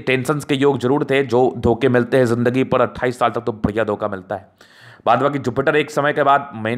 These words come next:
maybe पच्चीस वर्ष, छब्बीस वर्ष के बाद तो ठीक ठाक बता रहा है, लेकिन जैसे ये माइंड रेखा कंडीशंस थी ना,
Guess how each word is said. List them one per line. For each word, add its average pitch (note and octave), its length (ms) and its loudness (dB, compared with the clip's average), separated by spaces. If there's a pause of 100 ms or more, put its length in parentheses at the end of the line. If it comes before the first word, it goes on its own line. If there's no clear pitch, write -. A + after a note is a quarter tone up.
(140)
maybe A2 260 -4
पच्चीस B2 340 -6
वर्ष, A#2+ 180 -2
छब्बीस A2+ 320 -2
वर्ष A#2+ 180 0
के B2 120 -2
बाद A#2 180 2
तो B2+ 80 -2
ठीक C3 280 -8
ठाक C3+ 140 -2
बता A#2+ 240 -2
रहा B2 220 -2
है, G2+ 180 -8 (360)
लेकिन B2+ 440 0
जैसे C3 280 0
ये D3 140 -2
माइंड C#3+ 360 -2
रेखा D3 120 0 (140)
कंडीशंस C3+ 460 -6
थी C3+ 60 -8
ना, F2 180 -10